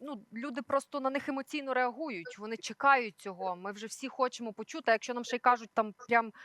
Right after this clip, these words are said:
конкретно в місяцях, то ми вже готові вирахувати і сидіти, чекати, що це станеться. Е,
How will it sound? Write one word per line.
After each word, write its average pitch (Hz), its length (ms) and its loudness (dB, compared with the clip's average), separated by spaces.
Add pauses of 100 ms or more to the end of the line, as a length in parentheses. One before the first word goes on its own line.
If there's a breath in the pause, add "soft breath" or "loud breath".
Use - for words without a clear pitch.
(100)
конкретно 254 500 4
в 247 40 -6
місяцях, 254 540 4
то 269 80 -8
ми 247 100 0
вже 240 140 -4
готові 247 340 2
вирахувати 254 640 2
і 233 60 -2
сидіти, 233 440 -4 (140)
чекати, 208 320 6
що 196 200 -10
це - 140 -12
станеться. 175 540 0 (460 loud breath)
Е, 202 360 8